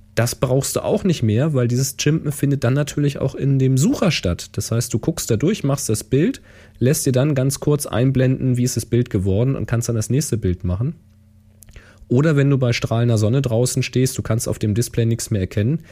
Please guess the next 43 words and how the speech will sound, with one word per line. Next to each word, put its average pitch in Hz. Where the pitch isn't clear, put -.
na, 113
dann 104
schaust -
du 113
halt 117
in 104
den 87
Sucher, 120
der 107
ist 104
ja 110
dann 101
geschützt -
von 151
der 151
Sonne, 156
und 127
gehst 120
mit -
dem 110
Scrollrad 117
eben 117
da 95
durch 139
und 123
schaust 120
dir 131
die 127
Bilder 131
da 127
drinnen 147
an 80
und 87
zoomst 107
da 127
drinnen 117
rum. 90
Das 92
ist 120
wie 117
ein 165
zusätzliches 135
Display. 127